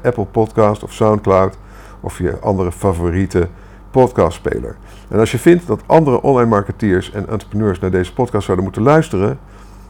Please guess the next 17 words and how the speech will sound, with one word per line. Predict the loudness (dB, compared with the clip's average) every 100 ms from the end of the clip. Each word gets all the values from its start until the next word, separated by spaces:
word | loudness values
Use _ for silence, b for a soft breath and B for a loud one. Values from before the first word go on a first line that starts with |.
| B B -4
laat | 0 2
een | 2
review | 2 6
achter | 6 4 0
bij | -2
Apple | 0 0 0 -4 -6 B B B B B -20 -10
Podcast | 0 0 4 4 4 -2
of | 0
Soundcloud | 2 2 4 6 6 2 -10 b b
en | -4 6
deel | 6 8
deze | 6 2
podcast | 2 2 4 0 0
met | -6 -6
je |
sociale | -8 -10 -4 -4 -4
netwerken. | -8 -10 -12 -12 -14